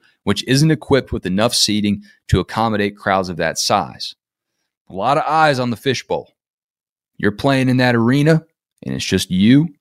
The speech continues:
and the team across the sideline from you. No one's feeding you food. No one's playing with you. They're watching to see who wins this battle.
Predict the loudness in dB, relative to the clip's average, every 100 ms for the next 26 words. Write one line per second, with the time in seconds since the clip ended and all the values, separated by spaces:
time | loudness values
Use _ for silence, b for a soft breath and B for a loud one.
0 | _ _ _ _ -14 -10 -6 -4 -4 0
1 | 0 0 -4 0 0 -2 -6 -10 -12 -12
2 | -14 -20 _ _ _ _ -10 -2 0 0
3 | 2 2 4 2 2 2 4 4 0 _
4 | _ _ _ _ -2 0 0 0 0 2
5 | 2 2 0 -4 -6 _ _ _ _ -4
6 | 0 2 2 0 0 0 0 0 0 0
7 | -2 -2 -4 -2 0 0 -2 -8